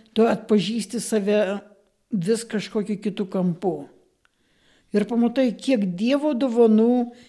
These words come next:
yra tau duota. Tu privalai jas panaudoti. Kiekvieną kartą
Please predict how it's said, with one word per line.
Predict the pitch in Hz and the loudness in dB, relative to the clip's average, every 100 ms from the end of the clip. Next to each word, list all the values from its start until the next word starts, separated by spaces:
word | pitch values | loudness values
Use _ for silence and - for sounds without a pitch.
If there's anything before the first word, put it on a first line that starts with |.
| _ | _
yra | 202 214 | 0 0
tau | 220 226 196 | 0 2 2
duota. | 185 220 294 285 180 147 - _ _ _ _ _ | 2 0 -2 -2 -6 -10 -12 _ _ _ _ _
Tu | - | -10
privalai | - 226 202 202 220 247 240 220 | 2 2 4 4 6 6 4 -2
jas | - 208 220 220 | 0 4 4 2
panaudoti. | 202 190 185 180 247 294 277 180 127 - _ _ _ _ _ - | 0 2 2 4 2 2 -6 -12 -12 -20 _ _ _ _ _ -10
Kiekvieną | 208 269 294 277 | -4 -2 0 2
kartą | 254 254 247 247 | 2 2 4 4